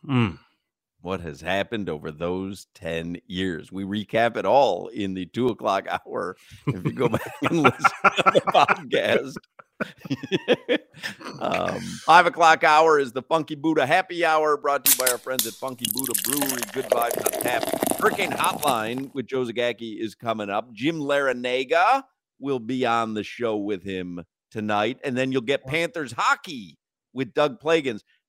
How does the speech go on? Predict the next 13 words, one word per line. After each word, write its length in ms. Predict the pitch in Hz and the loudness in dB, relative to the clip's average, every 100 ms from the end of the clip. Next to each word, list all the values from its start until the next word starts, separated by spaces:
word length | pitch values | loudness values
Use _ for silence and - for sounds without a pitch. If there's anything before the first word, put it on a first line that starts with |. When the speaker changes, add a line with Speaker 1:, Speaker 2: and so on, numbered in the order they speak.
| - | 2
Speaker 2:
Just 220 | 214 - - - | 2 2 -6 -2
a-, 220 | 151 143 - | 2 2 0
as 140 | 139 123 | -2 -2
a 60 | |
quick 360 | - - 180 - - | -4 -4 -4 -4 -6
aside 640 | 120 - 143 131 143 139 | -6 -4 0 2 2 0
here, 420 | 123 113 104 95 - | -4 -6 -6 -6 -6
as 160 | 110 101 | -8 -8
we're 80 | 104 | -8
getting 260 | 113 110 | -8 -8
ready 260 | 110 107 104 | -6 -6 -6
to, 320 | 95 95 92 | -8 -8 -6
uh, 140 | 90 | -6